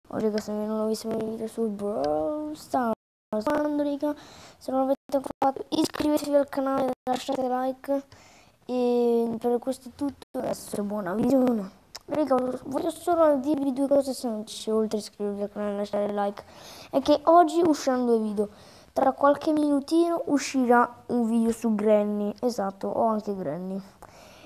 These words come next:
E invece mi sa quattro e mezza, cinque uscirà il video non giocare a Fortnite di notte, perché in questi giorni sto avendo molti problemi sul caricare i video su, dalla P S quattro. E per questo,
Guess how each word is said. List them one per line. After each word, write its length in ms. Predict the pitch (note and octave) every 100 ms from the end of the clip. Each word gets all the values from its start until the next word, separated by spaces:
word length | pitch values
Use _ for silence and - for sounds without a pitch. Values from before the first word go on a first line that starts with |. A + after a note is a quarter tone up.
| -
E 80 | D#4
invece 480 | D#4+ D4+ D4 E4 D#4+
mi 80 | C#4+
sa 240 | C4+ B3+
quattro 320 | - C4+ - C4
e 40 |
mezza, 360 | C4 C4 B3 C#4
cinque 420 | C4+ C#4 C#4 D4
uscirà 340 | C#4 C#4 C#4
il 140 | B3+ A#3+
video 280 | B3+ B3 B3+
non 380 | A#3+ A#3+ A#3+
giocare 400 | A3 A#3+ A#3+ A#3
a 80 | A3+
Fortnite 880 | A3+ A3+ A#3 A#3 A#3+ - B3 A#3+ A#3+
di 160 | B3 A#3+
notte, 220 | A#3+ C4
perché 220 | C#4 C#4
in 100 | C#4+
questi 260 | C#4 C#4+ B3
giorni 220 | B3+ C#4
sto 160 | C#4 C4
avendo 300 | B3 B3+ B3 -
molti 220 | A#3+ C4
problemi 520 | B3+ A#3+ A#3+ A#3 B3 - _ - - -
sul 180 | - A#3+
caricare 440 | B3 A#3 A#3+ A#3
i 40 | A#3
video 180 | A3+ A#3
su, 480 | - A#3 A3+ A3+
dalla 260 | A3 A3+ A3+
P 120 | A#3
S 220 | A#3 - C4
quattro. 600 | A#3+ G#3+ G#3+ - A#3 C4+ - - _ _ _ _ _ _ -
E 100 | C#4
per 180 | C#4+ D4+
questo, 600 | C#4+ C4+ C4+ - C#4+ C#4+